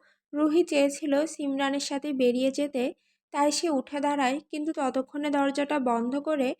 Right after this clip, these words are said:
ঠাস করে ভেতর থেকে লক করে দিয়েছে। রুহির মুখটা এক মুহূর্তে ফ্যাকাশে হয়ে গেল। ওর ঘোমটা হালকা সরে গেল মুখের ওপর থেকে,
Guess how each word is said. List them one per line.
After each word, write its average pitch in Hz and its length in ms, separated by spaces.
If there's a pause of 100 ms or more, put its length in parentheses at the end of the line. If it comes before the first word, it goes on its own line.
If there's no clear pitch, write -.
(400)
ঠাস 294 240
করে 320 240
ভেতর 285 280
থেকে 302 280
লক 240 300
করে 269 180
দিয়েছে। 269 600 (540)
রুহির 330 300
মুখটা 339 380
এক 269 220
মুহূর্তে 294 440
ফ্যাকাশে 285 520
হয়ে 294 220
গেল। 311 380 (400)
ওর 302 180
ঘোমটা 277 420
হালকা 285 360
সরে 262 300
গেল 277 240
মুখের 269 380
ওপর 277 240
থেকে, 285 460